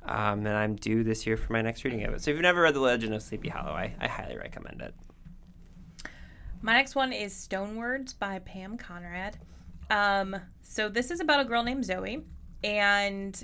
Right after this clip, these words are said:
Speaker 2: when Zoe is four years old, she meets Zoe Louise,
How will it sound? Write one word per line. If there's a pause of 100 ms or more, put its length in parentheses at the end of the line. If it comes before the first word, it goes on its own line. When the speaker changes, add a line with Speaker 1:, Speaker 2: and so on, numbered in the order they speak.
Speaker 2:
when
Zoe
is
four
years
old, (500)
she
meets (160)
Zoe
Louise,